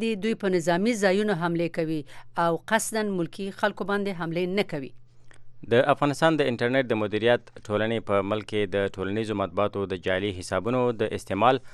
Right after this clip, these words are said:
Speaker 2: او په ټولنیزو مطبوعاتو کې د ښځو د ځورولو په اړه په خپرو شوو راپورونو اندېښنه ښودلې.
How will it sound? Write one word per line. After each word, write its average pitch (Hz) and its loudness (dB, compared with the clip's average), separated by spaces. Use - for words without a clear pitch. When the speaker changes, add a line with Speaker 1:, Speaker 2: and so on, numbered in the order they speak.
Speaker 2:
او 151 8
په 147 2
ټولنیزو 131 0
مطبوعاتو 110 -2
کې 113 0
د 95 -8
ښځو 107 -2
د 95 -2
ځورولو 95 -2
په 110 0
اړه 107 0
په - -8
خپرو 92 -2
شوو 110 0
راپورونو 98 -2
اندېښنه 90 -4
ښودلې. 82 -8